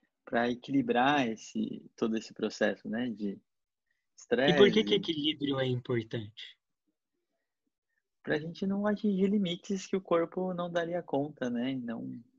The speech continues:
Speaker 2: E por que que não atingir limites é importante?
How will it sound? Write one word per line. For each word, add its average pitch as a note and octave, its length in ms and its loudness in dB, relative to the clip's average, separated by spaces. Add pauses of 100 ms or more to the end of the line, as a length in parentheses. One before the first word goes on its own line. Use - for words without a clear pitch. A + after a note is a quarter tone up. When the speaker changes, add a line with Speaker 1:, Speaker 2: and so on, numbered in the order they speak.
(480)
Speaker 2:
E E3+ 80 2
por F3 240 4
que E3+ 180 4
que D3+ 180 -2
não C3+ 280 -2
atingir A#2+ 460 -2
limites A2 500 -6
é A#2 60 -6
importante? G#2+ 920 -14